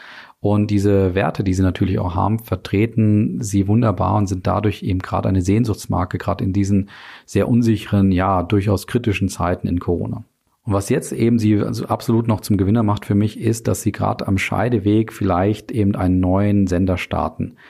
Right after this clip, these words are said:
und jetzt sozusagen in den nächsten Gang schalten. Sie starten praktisch jetzt einen Sender und einen Subchannel, der insbesondere Serien zeigt, von Walking Dead bis Grey's Anatomy oder auch How I Met Your Mother.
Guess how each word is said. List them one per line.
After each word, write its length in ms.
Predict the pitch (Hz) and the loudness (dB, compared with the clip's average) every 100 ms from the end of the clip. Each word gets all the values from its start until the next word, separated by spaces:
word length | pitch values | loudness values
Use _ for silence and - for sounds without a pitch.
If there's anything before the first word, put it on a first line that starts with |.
| - - _ _ _ | -20 -20 _ _ _
und 200 | 92 90 | 0 0
jetzt 160 | 92 | 0
sozusagen 380 | - 95 92 90 | -2 0 2 2
in 60 | 90 | 2
den 100 | 87 | 4
nächsten 380 | 90 85 98 90 | 2 0 -2 0
Gang 200 | 90 92 | 0 -2
schalten. 500 | - - - - - _ - - _ | -4 -8 -8 -12 -12 _ -20 -20 _
Sie 160 | - 101 | -6 -4
starten 320 | - 104 139 | -2 -2 0
praktisch 300 | 120 117 104 | -2 -2 0
jetzt 220 | 107 - | 0 0
einen 80 | 95 | 0
Sender 320 | 92 120 131 | 2 2 2
und 80 | 98 | 2
einen 80 | 92 | 0
Subchannel, 640 | - 107 - - 117 117 | -2 -6 -4 0 2 2
der 300 | 104 95 98 | 2 2 2
insbesondere 500 | 101 110 - 101 98 | 0 -4 -2 0 2
Serien 400 | 90 107 131 92 | 2 2 2 0
zeigt, 400 | 82 - 80 - | -2 -6 -8 -10
von 240 | - 98 95 | -2 0 2
Walking 400 | 95 110 107 95 | 0 0 0 2
Dead 240 | 101 110 | 0 0
bis 240 | - 101 - | -2 -4 -2
Grey's 300 | 101 101 - | 0 0 0
Anatomy 500 | 95 101 104 101 - | 0 0 0 0 0
oder 220 | 107 98 | 0 0
auch 180 | 92 - | -2 -2
How 220 | 95 95 | -2 -2
I 20 | |
Met 180 | 90 - | -2 -2
Your 100 | 95 | -4
Mother. 260 | 95 - | -4 -8